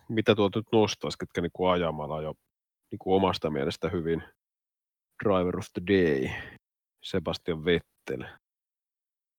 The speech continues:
alu-, alun lähtö ja niinku paukutti kovaa kierrosta heti alkuun, niin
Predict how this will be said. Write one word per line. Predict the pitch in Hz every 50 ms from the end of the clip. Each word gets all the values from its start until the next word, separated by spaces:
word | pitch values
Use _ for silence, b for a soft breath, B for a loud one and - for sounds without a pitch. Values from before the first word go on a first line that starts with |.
| _ _ _ _ -
alu-, | 101 95 90 85 - -
alun | 110 104 92 90 85 85 90
lähtö | 92 92 90 87 - - - 82 73
ja | 71 76 95 - - _ _ _ _ _ _ _ _ _ _ _ _ _ _ _ _ _ _ _ _ _ _ _ _ -
niinku | 95 95 95 -
paukutti | - 90 82 80 90 90 - 104 92 90 - _
kovaa | - - 95 87 85 82 80 82
kierrosta | - - 95 90 85 82 85 - -
heti | 98 - - 90
alkuun, | 87 87 85 76 73 - - - 71 65
niin | 64 - - - - - - -